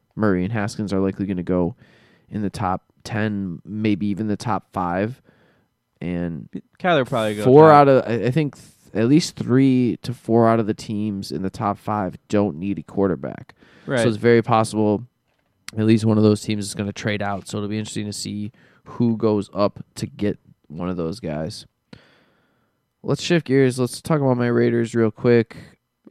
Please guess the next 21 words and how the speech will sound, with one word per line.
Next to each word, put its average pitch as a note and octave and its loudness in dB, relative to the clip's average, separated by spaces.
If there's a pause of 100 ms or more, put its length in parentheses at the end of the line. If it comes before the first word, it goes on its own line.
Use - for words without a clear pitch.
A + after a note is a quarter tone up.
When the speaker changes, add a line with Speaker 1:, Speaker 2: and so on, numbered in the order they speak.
Speaker 2:
What B2+ -4
Speaker 1:
Let's B2 0
Speaker 2:
are, B2 -2
what C3 0
are C#3+ 0
your C3+ 0
Raiders B2+ 0
doing A#2 -2
this A2+ -6
time, G2+ -6
man? G2+ -8
Speaker 1:
They A#2+ 8
signed, B2+ 2
we A#2 2
talked D3+ 2
briefly C3 2
about A#2+ 4
them A2+ -2
signing A#2+ 0
LaMarcus A2 -2
Joyner, B2 -2